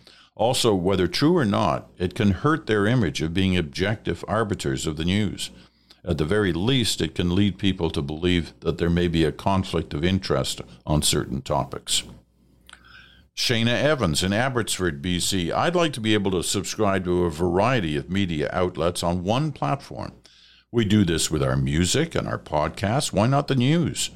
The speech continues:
Currently, the only way a number of news outlets can survive is by charging a subscription to read their online content. Not so different from when we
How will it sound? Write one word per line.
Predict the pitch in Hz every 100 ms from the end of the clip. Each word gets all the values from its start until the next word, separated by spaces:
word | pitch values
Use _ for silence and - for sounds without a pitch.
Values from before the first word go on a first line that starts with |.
| - _ _ _ _ _
Currently, | - 151 147 120
the | 110 107
only | 98 143 175
way | 143 104 98
a |
number | 98 131 131
of | 87
news | 87 120 113
outlets | 104 98 90 82
can | - 87
survive | - 80 90 131 110 76 90
is | -
by | 95 92
charging | - 117 131 127 117
a | 87
subscription | - 95 - - 151 165 - 62 95 - _ _ _ -
to | 98
read | 98 123
their | 110 104
online | 90 101 98 104
content. | 107 123 139 - 80 - - - _ _ _
Not | - 87 -
so | 104
different | 98 101 90 101 87
from | 87
when | 87 90 85
we | 85 71